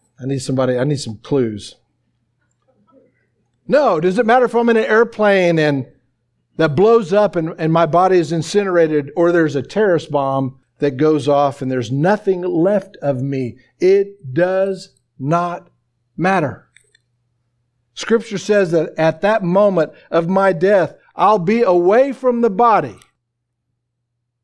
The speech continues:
I'll be absent from that body that just died.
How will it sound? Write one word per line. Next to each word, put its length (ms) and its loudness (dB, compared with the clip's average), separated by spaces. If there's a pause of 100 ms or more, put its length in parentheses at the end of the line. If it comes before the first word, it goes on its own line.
(220)
I'll 80 -14
be 160 -10
absent 460 -2 (1300)
from 140 -12
that 180 -8
body 400 -4 (140)
that 120 -12
just 300 -10
died. 320 -14